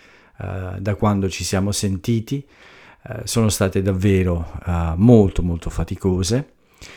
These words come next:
però questa sera ci tenevo molto a farvi un piccolo saluto prima di partire per questa avventura a Berlino. E quindi eccomi qua, dentro il mio stanzino,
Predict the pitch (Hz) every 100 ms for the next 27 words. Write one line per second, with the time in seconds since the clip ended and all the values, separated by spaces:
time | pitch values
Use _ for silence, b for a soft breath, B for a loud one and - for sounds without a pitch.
0 | B B - 113 90 - 110 107 - 95
1 | 92 95 87 b b b b _ - 120
2 | 107 101 95 95 92 90 - 90 82 87
3 | - _ b b b b - - 98 92
4 | 95 92 113 - 110 98 92 90 90 -
5 | 80 - _ _ - 101 95 - 98 101
6 | 101 101 - 95 92 90 87 - b b
7 | b b b - 104 98 90 90 - 107
8 | - 98 92 92 101 101 101 98 98 95
9 | 95 95 b b b _ 90 90 92 82
10 | 92 87 87 82 - B B B B B
11 | B B B - 143 147 139 131 131 120
12 | 117 - 143 165 156 B B B B B
13 | B B B - 98 92 98 95 98 95
14 | - 113 110 - 135 143 156 156 175